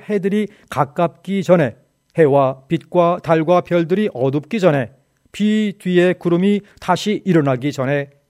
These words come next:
그리하라." 늦기 전에. 너는 청년의 때에, 내일보다 오늘이 청년인 것입니다. 우리의 나이가 어찌 되었든 내일보다 오늘이 젊은 날이니,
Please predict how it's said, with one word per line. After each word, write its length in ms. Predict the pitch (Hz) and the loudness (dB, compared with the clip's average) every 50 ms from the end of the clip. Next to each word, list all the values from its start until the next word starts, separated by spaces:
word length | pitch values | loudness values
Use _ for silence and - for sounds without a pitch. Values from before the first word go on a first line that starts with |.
| _ | _
그리하라." 560 | - - - 120 107 110 104 117 123 - 139 135 _ _ _ _ _ _ _ _ _ _ _ _ _ _ _ _ _ _ _ _ - | -20 -16 -12 -10 -10 -10 -10 -14 -16 -20 -20 -20 _ _ _ _ _ _ _ _ _ _ _ _ _ _ _ _ _ _ _ _ -6
늦기 360 | 143 135 135 135 - 180 190 | -6 -6 -6 -6 -6 -6 -6
전에. 240 | 165 151 135 - - - - - _ _ _ _ _ _ _ _ _ _ _ _ _ _ _ _ | -6 -8 -10 -12 -16 -20 -20 -20 _ _ _ _ _ _ _ _ _ _ _ _ _ _ _ _
너는 360 | - 175 170 190 233 226 208 | 4 4 4 6 4 0 -2
청년의 580 | - - - 220 226 220 214 214 208 208 220 220 | -4 -10 -10 -8 -6 -6 -4 -4 -4 -4 -6 -6
때에, 400 | - - 147 131 131 117 107 117 _ _ _ _ _ _ _ _ _ _ _ _ _ _ _ _ - | -6 -6 -4 -4 -4 -6 -8 -12 _ _ _ _ _ _ _ _ _ _ _ _ _ _ _ _ -4
내일보다 760 | - 147 143 131 127 117 127 127 131 127 123 123 131 135 _ _ _ _ _ | -2 0 0 0 -2 -4 -4 -4 -4 -4 -4 -4 -6 -10 _ _ _ _ _
오늘이 540 | - 165 165 170 175 175 180 190 190 185 180 - | -2 0 0 0 -2 -2 -4 -4 -6 -8 -10 -12
청년인 720 | - - - - 208 190 190 180 147 123 127 156 156 156 160 | -18 -18 -14 -10 -8 -6 -6 -6 -6 -6 -8 -8 -10 -10 -10
것입니다. 680 | - 143 - - 131 131 - - - - - - _ _ _ _ _ _ _ _ _ _ _ _ _ _ _ | -10 -10 -10 -12 -14 -16 -16 -18 -20 -20 -20 -20 _ _ _ _ _ _ _ _ _ _ _ _ _ _ _
우리의 380 | - 196 160 143 151 156 147 | -2 0 0 2 2 2 2
나이가 560 | 139 131 131 135 135 135 127 143 139 139 135 147 - | 2 0 0 0 -2 -2 -2 -2 -2 -2 -4 -6 -6
어찌 420 | - 123 127 127 127 - - 233 196 | -8 -6 -6 -6 -6 -6 -8 -6 -4
되었든 640 | 165 147 143 151 151 _ - 147 131 117 107 104 _ _ _ _ _ _ _ _ _ - | -4 -4 -4 -6 -8 _ -8 -6 -6 -6 -10 -14 _ _ _ _ _ _ _ _ _ -8
내일보다 520 | 135 147 127 120 110 135 123 143 127 131 147 - | -6 -4 -4 -4 -6 -8 -6 -6 -6 -6 -6 -4
오늘이 340 | 180 160 160 165 180 220 | -6 -6 -4 -6 -6 -8
젊은 320 | - - 151 135 131 151 196 | -6 -6 -6 -6 -4 -4 -4
날이니, 540 | 196 147 123 123 120 123 131 127 123 131 | -4 -4 -6 -6 -6 -8 -8 -8 -10 -12